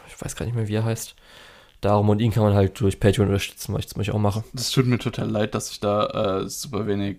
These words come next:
Speaker 1: Ja,
Speaker 2: Insight
Speaker 1: das
Speaker 2: habe in
Speaker 1: musst du auch
Speaker 2: diese
Speaker 1: nicht, ich glaub, das wissen auch die wenigsten.
Speaker 2: Dings. Ja, ich find's aber, äh, gut, dass du das hast.
Speaker 1: Ja, ist auch ein bisschen weird, weil ich hab mich gefragt, weil grad das ist ja noch krasser als irgendwie vielleicht deutsche,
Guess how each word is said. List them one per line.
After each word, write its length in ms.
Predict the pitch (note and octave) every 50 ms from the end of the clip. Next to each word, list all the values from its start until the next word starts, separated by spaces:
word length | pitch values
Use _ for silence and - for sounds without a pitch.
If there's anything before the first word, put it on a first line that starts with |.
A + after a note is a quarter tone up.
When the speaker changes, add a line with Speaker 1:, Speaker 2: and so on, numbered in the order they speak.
| - _ -
Speaker 1:
Ja, 60 | -
Speaker 2:
Insight 240 | G#2 F#2+ - - F#2
Speaker 1:
das 260 | G2 G2+ - F#2+ G#2 -
Speaker 2:
habe 60 | G#2+
in 60 | G#2+
Speaker 1:
musst 180 | A2 G2+ - -
du 40 |
auch 80 | G#2 G#2+
Speaker 2:
diese 80 | G#2 G2+
Speaker 1:
nicht, 80 | G2+ G#2
ich 60 | -
glaub, 120 | - A#2 D#3
das 160 | - - -
wissen 160 | - F2 F#2
auch 60 | F#2+
die 140 | F#2 G2 F#2+
wenigsten. 420 | G2+ G2 G#2 G2 - - - -
Speaker 2:
Dings. 340 | A#2+ A#2+ A#2 A#2 A2+ - - - - - - - - - - - - A#2+
Ja, 220 | A#2+ C3 D#3+ D3+
ich 80 | C3+ -
find's 220 | - C3+ C#3 B2+
aber, 420 | A#2+ A2 A2+ A2 G#2+ G#2+ G#2 -
äh, 300 | - - A2 A2 A2 G#2 - -
gut, 220 | - - C#3 C3+ C3+
dass 100 | B2 -
du 100 | - C#3+
das 220 | - - - -
hast. 300 | - - - - - - -
Speaker 1:
Ja, 280 | G#2+ G#2+ A2+ A2 G#2+ G2
ist 200 | F#2+ - - -
auch 60 | A#2+
ein 60 | A#2
bisschen 260 | - - - A2 A2 G2+
weird, 240 | A2 A#2 A#2+ G#2+ -
weil 120 | G#2 G#2
ich 100 | G#2+ -
hab 60 | C#3
mich 160 | B2+ A#2 - -
gefragt, 380 | - - - A#2+ A#2 - -
weil 260 | A#2 A2 A2 A#2 F#2
grad 420 | F2 - - - C3 A#2 A#2 - -
das 300 | A#2 - - - - -
ist 120 | - - _ _ _ _
ja 180 | - - A#2 A#2+ A#2+
noch 180 | C3 B2+ -
krasser 400 | - - - A2+ G2+ - - A2+
als 180 | G2+ G#2 G#2 -
irgendwie 280 | - A2 A#2 A#2 A#2
vielleicht 500 | G#2+ - - A2 G#2 G#2+ - - - - - - - - -
deutsche, 500 | B2+ B2 B2+ B2+ - - - G#2 G2+